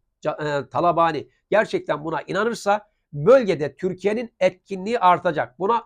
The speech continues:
Irak da katılacak. Bakın Irak merkezi hükümeti de Türkiye'ye bakıyor. Çünkü Irak da biliyor ki yavaş yavaş kendisini harcayacaklar. Çünkü İran'ı parçaladıktan sonra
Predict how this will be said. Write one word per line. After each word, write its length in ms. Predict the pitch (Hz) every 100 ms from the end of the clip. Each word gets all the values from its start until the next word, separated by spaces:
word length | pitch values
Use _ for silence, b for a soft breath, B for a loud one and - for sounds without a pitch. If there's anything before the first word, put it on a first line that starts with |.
| 190
Irak 320 | 190 208 -
da 100 | 175
katılacak. 500 | 147 151 131 120 -
Bakın 320 | 170 165 139
Irak 320 | 175 196 196 165
merkezi 520 | 180 175 180 160 208
hükümeti 480 | 160 - 190 190 196
de 160 | 190
Türkiye'ye 580 | _ 175 - 175 196 190
bakıyor. 340 | 180 - 107 - _ _ -
Çünkü 440 | 247 254 180 170
Irak 320 | 185 220 254 -
da 140 | 165
biliyor 240 | 202 277
ki 240 | - 147 - _ _
yavaş 540 | 139 190 240 254 -
yavaş 320 | 185 214 226 -
kendisini 560 | 185 196 190 - 214
harcayacaklar. 960 | 202 180 190 185 196 190 185 208 185 - _ -
Çünkü 300 | 208 208 202
İran'ı 420 | 165 196 208 214
parçaladıktan 680 | 180 190 190 190 180 247 254
sonra 380 | 180 156 123